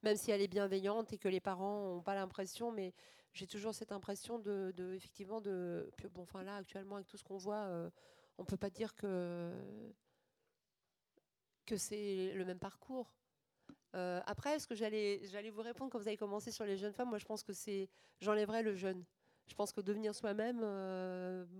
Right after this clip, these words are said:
à tout âge, c'est compliqué, <laughs> en fait. C'est, c'est un travail, c'est le, c'est le risque de la solitude.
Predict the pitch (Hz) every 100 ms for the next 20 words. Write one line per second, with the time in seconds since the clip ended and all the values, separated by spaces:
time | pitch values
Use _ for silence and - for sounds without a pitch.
0 | 196 - - - - 214 214 233 208 185
1 | 196 202 196 208 - - - 185 180 -
2 | - 196 185 180 185 - - - - -
3 | 214 208 - 208 220 262 285 - - -
4 | - - 208 202 - _ _ _ _ _
5 | _ _ _ - - 226 214 208 254 -
6 | 196 190 185 180 175 202 180 - 233